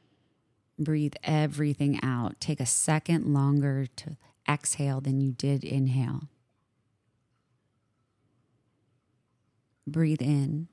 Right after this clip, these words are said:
for one, two, three. Breathe out for four, three, two, one.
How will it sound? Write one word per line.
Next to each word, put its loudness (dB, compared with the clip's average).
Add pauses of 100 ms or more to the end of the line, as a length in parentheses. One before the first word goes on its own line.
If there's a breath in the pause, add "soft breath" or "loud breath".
(160)
for 0
one, 0 (640)
two, -2 (720)
three. 0 (1500)
Breathe 2
out -2 (400)
for -2
four, -2 (840)
three, -2 (920)
two, -2 (880)
one. -2